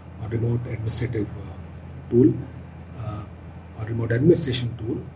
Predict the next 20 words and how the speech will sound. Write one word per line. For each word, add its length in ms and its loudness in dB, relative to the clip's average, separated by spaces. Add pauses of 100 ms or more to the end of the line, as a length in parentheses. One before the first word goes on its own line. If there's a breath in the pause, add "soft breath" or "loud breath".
(520)
Uh, 180 -6 (120)
the 400 10
at-, 140 0 (300)
attack 300 8
in 120 8
this 120 6
case 160 8
begins 280 8
with 100 8
a 40 12
phishing 280 4
message, 580 4
uh, 180 -6 (480 loud breath)
which 180 4
tries 300 10
to 160 2
f-, 160 0
uh, 200 -2
fool, 460 6
uh, 60 2